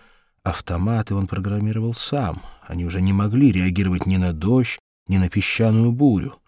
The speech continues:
Из невидимой во мраке пустыни что-то летело и разбрасывалось огненным бисером. Взрывы происходили на поверхности поля,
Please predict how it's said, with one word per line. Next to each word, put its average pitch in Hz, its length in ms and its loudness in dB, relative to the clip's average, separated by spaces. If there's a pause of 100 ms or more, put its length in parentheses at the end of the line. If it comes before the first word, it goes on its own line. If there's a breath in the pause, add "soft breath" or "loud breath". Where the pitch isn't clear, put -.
(540)
Из 104 240 2
невидимой 143 560 8
во 117 160 6
мраке 139 340 4
пустыни 139 580 -2
что-то 139 400 -2
летело 147 840 2 (320)
и 104 100 0
разбрасывалось 123 1300 2
огненным 117 480 2
бисером. 82 600 -4 (600)
Взрывы 104 520 0
происходили 98 640 -2
на 104 120 0
поверхности 107 600 -2
поля, 127 460 -2